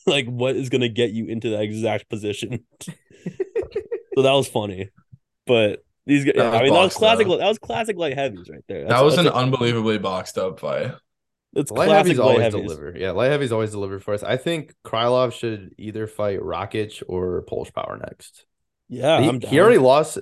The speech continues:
Speaker 2: Polish Power already knocked him out, I'm pretty sure. Um, but why not run it back? Who, like, he's won three in a row against ranked, top ten ranked guys, so.
Speaker 1: I, I, I like Rakic.
Speaker 2: Yeah, I don't know. Rakic is,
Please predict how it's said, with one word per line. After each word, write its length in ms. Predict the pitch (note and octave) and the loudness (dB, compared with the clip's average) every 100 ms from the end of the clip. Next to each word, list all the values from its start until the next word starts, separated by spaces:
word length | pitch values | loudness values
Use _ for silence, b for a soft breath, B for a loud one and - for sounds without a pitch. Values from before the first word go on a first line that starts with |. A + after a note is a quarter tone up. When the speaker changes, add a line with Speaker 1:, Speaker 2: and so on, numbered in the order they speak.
| A#2 | -4
Speaker 2:
Polish 220 | E3 F#3 | 0 2
Power 140 | F3+ E3 | 2 4
already 220 | C#3 B2 | 4 2
knocked 320 | G2+ A2 - | -2 -4 -6
him 100 | G2+ | -6
out, 320 | F#2 A2 A2 - | -6 -6 -8 -16
I'm 60 | |
pretty 180 | G#2+ A#2 | -14 -10
sure. 320 | A2+ A#2 A#2 - _ _ _ _ _ _ _ | -4 -4 -4 -10 _ _ _ _ _ _ _
Um, 560 | - F#2+ F#2 E2+ E2+ F2+ _ _ | -4 -2 0 -2 -6 -12 _ _
but 220 | F2+ F2+ | -4 -2
why 160 | F#2+ D3 | 0 0
not 180 | B2 | 0
run 140 | - F#2+ | 0 -2
it 60 | D#2 | -4
back? 220 | C2 - | -8 -8
Who, 220 | - A2 - | -12 -12 -10
like, 300 | - F2 - | -12 -12 -14
he's 200 | - G#2+ | -8 -4
won 120 | A#2+ | -4
three 200 | A2+ A2 | -2 0
in 40 | G#2+ | 0
a 60 | |
row 200 | G2 G2 | 2 2
against 260 | F#2+ F#2 - | 0 -4 -6
ranked, 240 | F2+ - | -8 -8
top 180 | - - | -10 -8
ten 160 | F2 F2 | -8 -8
ranked 200 | F2 E2+ | -10 -8
guys, 320 | E2+ E2+ D#2+ | -8 -8 -10
so. 340 | F2 E2 E2 - | -10 -10 -12 -12
Speaker 1:
I, 100 | A2 - _ | -10 -10 _
I, 100 | A#2 | -4
I 100 | A#2+ | 2
like 180 | D#3 G#3+ | 4 2
Rakic. 500 | A2 G2 F#2+ F2+ F#2+ _ _ _ _ _ _ _ _ _ b b | 2 -2 -4 -10 -12 _ _ _ _ _ _ _ _ _ b b
Speaker 2:
Yeah, 260 | A2 A2 F#2 | 0 2 4
I 40 | |
don't 140 | F3 G#3 | 4 4
know. 240 | D#3 D3+ | 4 4
Rakic 380 | A2+ F3+ F#3+ D#3+ | 4 2 2 0
is, 300 | C3+ G#2 | -4 -6